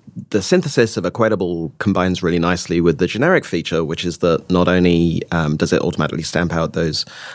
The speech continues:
um, uh, those equatable functions for you based on the members, but more members themselves are equatable as well, because now optionals and arrays are also now conforming to equatable, which means that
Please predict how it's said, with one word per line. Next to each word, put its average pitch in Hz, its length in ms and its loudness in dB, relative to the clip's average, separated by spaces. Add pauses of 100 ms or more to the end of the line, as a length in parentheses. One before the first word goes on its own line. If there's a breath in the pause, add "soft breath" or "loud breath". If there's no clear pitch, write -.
(100)
um, 76 460 0 (580 loud breath)
uh, 62 260 -2
those 90 200 2
equatable 92 300 0
functions 87 360 0
for 90 120 2
you 87 100 0
based 95 220 0
on 92 80 0
the 92 40 -2
members, 104 340 2
but - 240 2
more 110 340 8
members 104 380 4
themselves 101 560 2
are 87 200 0
equatable 87 480 0
as - 140 -8
well, 87 340 2
because 82 580 -4
now 78 280 -4
optionals 85 960 0
and 78 460 -4
arrays 104 600 2
are 76 140 2
also 90 320 0
now 76 160 -2
conforming 80 380 0
to 78 140 2
equatable, 73 420 0
which - 280 0
means 76 320 2
that 71 200 0